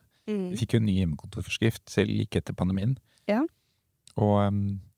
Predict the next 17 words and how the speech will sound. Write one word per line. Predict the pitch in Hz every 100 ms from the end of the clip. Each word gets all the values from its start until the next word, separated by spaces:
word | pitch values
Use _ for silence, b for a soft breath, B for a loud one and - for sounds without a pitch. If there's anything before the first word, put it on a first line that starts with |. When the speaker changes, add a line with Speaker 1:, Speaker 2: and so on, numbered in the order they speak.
| _ _
Speaker 2:
det | 104 92 95 98
å, | 95 - _ _ _ _ _ _ -
i |
hvilken | 104 101 120
grad | 107 98
man | 98 101
skal | -
kunne | 98 104 107
jobbe | 107 92 101
på | 98
hjemmekontor, | 92 - - 127
skulle | - 95
da | 87 85
avtalefestes, | 92 90 - 85 78 - - -
ikke | -
sant? | 95 120 131 - - -
Eh, | 110 104 98